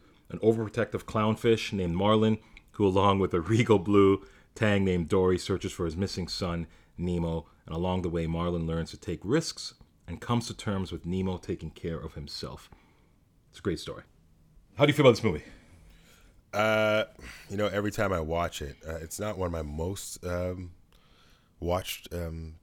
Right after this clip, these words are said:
Speaker 2: Pixar movies, I'll, I'll be honest.
Speaker 1: Mm-hmm.
Speaker 2: But, um, every time I do watch it, I'm reminded how great it really is and how potent it really is.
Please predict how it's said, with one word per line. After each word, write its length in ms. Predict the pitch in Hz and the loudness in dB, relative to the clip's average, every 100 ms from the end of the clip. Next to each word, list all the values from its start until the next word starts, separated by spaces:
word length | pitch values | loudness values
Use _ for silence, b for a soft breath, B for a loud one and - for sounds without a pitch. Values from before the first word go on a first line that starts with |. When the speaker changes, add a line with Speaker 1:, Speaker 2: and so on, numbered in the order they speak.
| - | -6
Speaker 2:
Pixar 260 | 95 101 | -4 -4
movies, 260 | 98 107 101 | -6 -6 -8
I'll, 120 | 73 69 | -10 -10
I'll 60 | |
be 100 | 69 | -8
honest. 320 | 73 71 - 82 | -8 -10 -12 -12
Speaker 1:
Mm-hmm. 140 | 76 | -10
Speaker 2:
But, 240 | 71 - 78 | -10 -10 -12
um, 360 | 71 67 67 67 - _ _ _ _ _ _ _ - | -12 -14 -16 -18 -20 _ _ _ _ _ _ _ -10
every 180 | 82 | -8
time 160 | 85 87 | -6 -8
I 60 | 73 | -8
do 160 | 76 | -8
watch 280 | 76 73 73 | -8 -10 -10
it, 40 | |
I'm 160 | 73 69 | -12 -12
reminded 380 | 67 69 71 67 | -12 -12 -14 -14
how 340 | - 73 69 65 | -14 -12 -12 -14
great 260 | - 69 | -16 -14
it 100 | 71 | -14
really 280 | 65 67 65 | -12 -12 -12
is 340 | 64 62 62 - | -14 -14 -14 -14
and 120 | 65 | -14
how 440 | 64 67 67 64 62 b b b | -14 -14 -14 -16 -20 b b b
potent 480 | - 82 76 69 - | -6 -6 -8 -12 -18
it 120 | 65 | -16
really 280 | 69 67 65 | -14 -12 -12
is. 360 | 64 60 - | -14 -16 -18